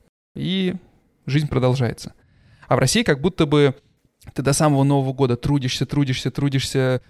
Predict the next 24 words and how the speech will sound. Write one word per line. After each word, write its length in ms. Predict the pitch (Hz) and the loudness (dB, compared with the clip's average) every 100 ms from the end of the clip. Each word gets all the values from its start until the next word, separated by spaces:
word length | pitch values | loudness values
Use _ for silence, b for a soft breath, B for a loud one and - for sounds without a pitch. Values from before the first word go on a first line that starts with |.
| b | b
выжимаешь 520 | 131 135 143 143 - | 0 2 4 2 0
из 80 | 131 | -4
себя 200 | 143 135 | 0 0
последние 520 | 131 - 147 139 139 | 0 0 0 2 0
соки, 500 | - 143 147 - 139 _ _ _ _ _ _ - | 0 0 0 -2 -6 _ _ _ _ _ _ -10
м, 140 | 135 | -8
покупаешь 500 | - 143 143 147 143 | -8 -8 0 2 2
подарки, 480 | - 139 131 131 - | 0 2 2 0 -4
стоишь 460 | - 135 139 139 131 | -2 2 2 0 -4
в, 140 | 123 | -4
там, 260 | 135 123 123 | -2 -2 -4
в 260 | _ _ _ - | _ _ _ -14
четырехчасовых 680 | - 151 147 - 151 147 - | -4 -2 0 0 0 0 2
пробках. 520 | 143 147 - 139 - _ _ _ _ _ _ _ - | 4 4 2 -6 -8 _ _ _ _ _ _ _ -6
Привет 340 | 135 135 135 | -2 0 0
Москве, 360 | 135 135 131 131 | 0 -2 -2 -4
кто 160 | - 131 | -2 -4
там 160 | 131 | -2
живет. 340 | 127 131 131 - 139 - 131 - | -2 0 -2 -4 -12 -10 -12 -12
<laughs> 440 | - - - - | -12 -14 -10 0
Я 100 | 147 | 2
думаю, 240 | 147 156 143 | 4 2 2
щас 200 | 147 - | 0 0
там 180 | 139 | -2